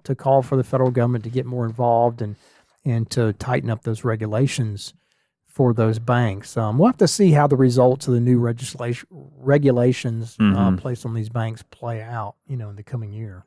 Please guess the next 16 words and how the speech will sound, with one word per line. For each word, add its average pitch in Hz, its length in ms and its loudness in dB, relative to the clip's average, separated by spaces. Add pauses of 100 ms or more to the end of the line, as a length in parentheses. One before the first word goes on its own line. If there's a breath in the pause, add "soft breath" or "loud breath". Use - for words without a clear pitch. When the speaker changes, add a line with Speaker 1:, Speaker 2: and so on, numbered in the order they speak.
Speaker 2:
Yeah, 98 280 6
it 98 60 8
will 139 100 6
be 185 100 2
interesting. 98 640 2 (400 loud breath)
You 120 80 4
know, 110 260 4
a-, 127 220 -4
again, 117 340 4
to - 140 -2
many, 123 340 6
the 110 120 2
Federal 117 360 4
Reserve's 101 680 4
involvement 104 680 4
in, 101 120 -2